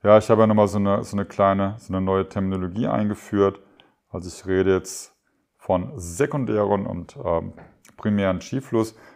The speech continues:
Also der primäre Qi-Fluss ist das, was jetzt hier in dunkelblau eingezeichnet ist. Primär deswegen, weil das halt die Ameisenstraße, auf der wir uns die ganze Zeit bewegen.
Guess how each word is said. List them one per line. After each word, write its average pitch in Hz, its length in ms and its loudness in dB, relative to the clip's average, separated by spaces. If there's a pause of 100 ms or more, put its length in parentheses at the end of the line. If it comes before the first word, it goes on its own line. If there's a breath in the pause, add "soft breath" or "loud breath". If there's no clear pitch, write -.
(140 loud breath)
Also 95 160 -6
der 98 140 4
primäre 104 440 2
Qi-Fluss 98 460 -8
ist - 180 -10
das, 95 180 -6
was 95 180 -2
jetzt - 180 -16
hier 95 100 -4
in 90 200 -10
dunkelblau 95 680 2
eingezeichnet 92 680 0
ist. 98 160 -10
Primär 92 360 0
deswegen, 98 580 0
weil 92 300 4 (400 loud breath)
das - 180 -8
halt 95 200 -2
die - 100 -4
Ameisenstraße, 95 920 0
auf 87 80 -8
der 92 140 -6
wir 95 80 -6
uns 92 160 -8
die 90 80 -8
ganze 90 240 -10
Zeit 92 240 -4
bewegen. 120 580 0